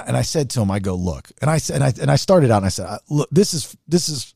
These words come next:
this is from love. This is from a loving place in my heart. I like you." And it's weird, you know, I don't know if anybody else has this problem, but even at, uh, forty-five years of age, sometimes when I'm talking to adults,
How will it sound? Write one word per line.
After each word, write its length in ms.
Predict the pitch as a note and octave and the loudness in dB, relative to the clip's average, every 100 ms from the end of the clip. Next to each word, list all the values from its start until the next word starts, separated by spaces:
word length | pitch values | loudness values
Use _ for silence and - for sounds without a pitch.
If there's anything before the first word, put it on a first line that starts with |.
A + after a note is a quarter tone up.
| - | -2
this 200 | F#3 F3+ | -2 -2
is 100 | B2+ | -2
from 160 | B2 | -2
love. 540 | F#2+ E2+ F2 A#1+ - - | 0 -2 -6 -8 -16 -4
This 180 | E3+ F#3 | -4 -4
is 100 | D#3 | 0
from 120 | C#3 | 2
a 60 | G2 | 2
loving 420 | F#2+ C3 D3 C#3 | 2 2 4 0
place 300 | - G2 - | 0 -2 -4
in 60 | |
my 100 | E2+ | -6
heart. 220 | D#2+ D2 - | -6 -10 -6
I 100 | E3+ | -4
like 340 | D#3+ G#2+ G2 - | 0 0 -4 -8
you." 200 | C2 - - - - - - - - _ _ _ _ _ _ _ - | -16 -18 -20 -20 -20 -20 -20 -20 -20 _ _ _ _ _ _ _ -2
And 100 | A3 | 0
it's 180 | A#3+ - | 0 -4
weird, 500 | F#3 C#4 C#4+ B3+ G3+ - | -4 2 4 4 2 0
you 80 | F3+ | 2
know, 140 | G3 | 4
I 100 | - | 4
don't 140 | A3+ C#4 | 4 6
know 160 | A3+ E3 | 6 4
if 120 | - | 4
anybody 360 | F3 E3+ C#3+ B2+ | 2 4 4 4
else 200 | B2 - | 2 2
has 140 | G#2+ | -4
this 140 | G2 - | -4 -2
problem, 420 | A2 F#2+ F2+ F#2 | 0 2 0 0
but 180 | A#2 - | 0 2
even 300 | G#3+ B3 A#3+ | 2 4 4
at, 460 | E3+ C3 G#2+ - - - | 4 2 -2 -8 -12 -4
uh, 280 | G#2+ G2 F2+ | -2 0 -2
forty-five 600 | - E3 C#3 C3 A#2 G#2+ | 2 4 4 4 2 2
years 240 | G#2+ G2+ | 2 2
of 120 | G2 | 0
age, 320 | G#2 G2 F2+ - - _ - | 0 0 -2 -8 -18 _ -10
sometimes 680 | - C#4 A#4+ - C4+ A#3 D#3 | -4 -4 -4 -2 4 4 4
when 140 | D#3+ | 2
I'm 100 | C3+ | 2
talking 400 | - - E3 F#3+ | 2 2 2 2
to 200 | C#3+ C#3+ | 2 4
adults, 640 | A2+ F2+ G2 A#2 - - | 4 4 2 2 0 -8